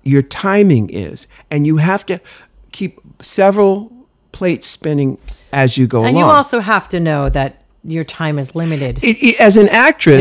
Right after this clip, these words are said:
Speaker 2: in front of the camera.
Speaker 1: y-, very few have been able to trans-, to, to transcend the whole for-, the curse of turning forty.
Speaker 2: Yeah.
Speaker 1: 'Cause most women are hired to be the, uh, arm candies to some man.
Speaker 2: Yeah.
Speaker 1: So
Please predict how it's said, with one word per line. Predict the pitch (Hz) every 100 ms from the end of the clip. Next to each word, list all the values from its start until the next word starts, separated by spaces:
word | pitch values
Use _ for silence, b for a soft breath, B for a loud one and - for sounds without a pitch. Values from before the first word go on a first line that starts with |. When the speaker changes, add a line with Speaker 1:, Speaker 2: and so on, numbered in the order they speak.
| 165
Speaker 2:
in |
front | 180
of | 160
the | 147
camera. | 156 131 123
Speaker 1:
y-, | 185 -
very | 143 190 226 254 254
few | - 208 214 170 147
have | 147 139
been | 143 143 -
able | 151 156 151 139
to | - 135 139 131
trans-, | - 156 143 147 139 - 147
to, | - 131
to | 120 123
transcend | - 180 170 160 - 143 131 123
the | 127
whole | 135 123
for-, | - - 151 147
the | 131
curse | - 160 135 -
of | 117 -
turning | - 135 123
forty. | 107 - 120 110 82 -
Speaker 2:
Yeah. | 180 208 - _
Speaker 1:
'Cause | 196 170
most | 226 262 -
women | 208 214 185 151
are | - 139 104 - -
hired | 101 117 135 156 143
to | 131
be | 117 131 131 135 - - -
the, | - 92 - - - _ -
uh, | - 104 -
arm | 131 160 175
candies | - 120 117 135 139 -
to | - 156
some | - 170 165
man. | 170 202 -
Speaker 2:
Yeah. | - 440 - b b b b
Speaker 1:
So | - - 185 147 143